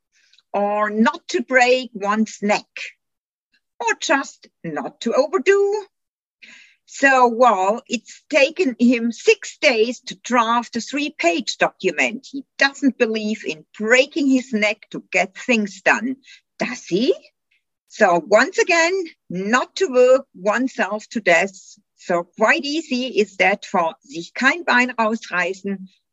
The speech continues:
oder not to break one's neck oder, of course, just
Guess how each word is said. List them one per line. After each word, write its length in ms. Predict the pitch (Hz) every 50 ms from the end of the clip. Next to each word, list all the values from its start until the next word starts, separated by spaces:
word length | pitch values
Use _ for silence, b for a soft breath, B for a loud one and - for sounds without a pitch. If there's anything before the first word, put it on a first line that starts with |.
| _ _ -
oder 520 | 156 156 156 160 170 185 214 294 339 - _ -
not 500 | 147 151 151 160 170 208 240 330 - -
to 240 | - 349 294 262 226 _ _ _ _ -
break 420 | 233 214 233 240 233 247 247 226 _ -
one's 480 | 220 - 180 165 165 185 226 - - 262
neck 420 | 320 392 339 233 - _ - - - _ _ _ _ _ _ _ -
oder, 360 | 143 139 131 139 156 165 226 247
of 280 | - - 269 - _
course, 580 | - 233 226 226 220 226 233 233 220 - _ _ -
just 380 | - - 202 196 285 - -